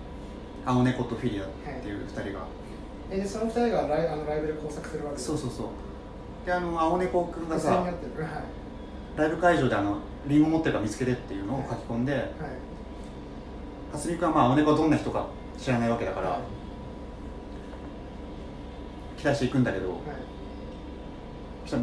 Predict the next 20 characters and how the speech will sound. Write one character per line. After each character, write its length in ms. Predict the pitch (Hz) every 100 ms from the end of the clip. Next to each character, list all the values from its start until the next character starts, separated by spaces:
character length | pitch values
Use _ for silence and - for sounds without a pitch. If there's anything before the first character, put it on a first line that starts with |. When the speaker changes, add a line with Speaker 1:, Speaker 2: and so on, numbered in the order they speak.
| -
Speaker 1:
見 120 | 151
た 100 | -
ら 120 | 156 117
あ 60 |
い 40 | 110
つ 100 | 110
だ 80 | 107
っ 60 |
た 60 | -
っ 20 | -
て 120 | 92
い 40 |
う 20 |
ね。 60 | - - - - - - - - - - - - - - - - - - - - - - - -
で、 80 | 151
な 80 | 147
ん 40 | 135
か 180 | 117 101
あ 20 |
の、 460 | 98 95 92 90